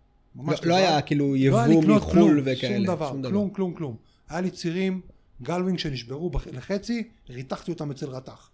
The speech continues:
Speaker 1: לא היה כלום. ואז חבר שלי, היה לי חבר, קראו לו רפי מזוז, אמר לי, "אתה חייב להתחיל לגלוש בים."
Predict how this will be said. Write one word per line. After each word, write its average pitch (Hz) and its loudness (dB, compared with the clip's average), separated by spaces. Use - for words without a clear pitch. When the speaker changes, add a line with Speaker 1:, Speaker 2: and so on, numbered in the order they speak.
Speaker 1:
לא - -10
היה 247 -8
כלום. 196 -6
ואז 220 -10
חבר 226 -2
שלי, 202 -2
היה 175 -2
לי 165 -2
חבר, 156 -6
קראו 151 -6
לו 135 -8
רפי 143 -10
מזוז, 131 -8
אמר 143 -10
לי, 147 -10
"אתה 139 -12
חייב 170 -8
להתחיל 151 -8
לגלוש 123 -12
בים." 117 -16